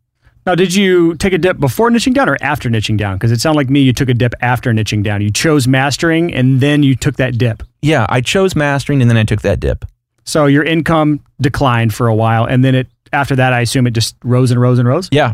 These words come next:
Speaker 2: rose and rose. So yeah, it took a dip. That ended up being the best year I'd ever had by a couple thousand. And then it wasn't until a little bit later on when I got into this next stage, maximization,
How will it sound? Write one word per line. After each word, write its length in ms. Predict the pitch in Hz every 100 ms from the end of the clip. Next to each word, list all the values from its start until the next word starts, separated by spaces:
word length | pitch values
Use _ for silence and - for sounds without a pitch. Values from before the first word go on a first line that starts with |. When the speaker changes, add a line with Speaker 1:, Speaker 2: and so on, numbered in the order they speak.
| -
Speaker 2:
rose 220 | 123 117
and 80 | 117
rose. 200 | 120 104 - _ -
So 140 | 151
yeah, 160 | 156 139
it 120 | 123 113
took 180 | 147
a 40 | 160
dip. 280 | 127 139 - -
That 200 | 127 135
ended 240 | 135 131
up 120 | 123
being 180 | 113 123
the 60 | 110
best 280 | 117 113 -
year 160 | 117
I'd 100 | 107
ever 180 | 104 101
had 340 | 95 113 120 107
by 140 | 101
a 100 | 98
couple 340 | - 131 123
thousand. 560 | 113 113 107 107 113 120 - _ _ _ _ 120
And 140 | 113
then 140 | 113
it 100 | 110
wasn't 400 | 120 123 123 117
until 220 | 110 107 107
a 20 |
little 140 | 107
bit 100 | 104
later 300 | 110 110 135
on 400 | 202 147 127 127 -
when 160 | - 107
I 100 | 104
got 260 | 107 110 110
into 760 | 110 104 - 107 101 101 98 -
this 220 | 101 98
next 240 | 139 175 -
stage, 340 | 110 101 104
maximization, 840 | 110 107 110 104 120 123 107 104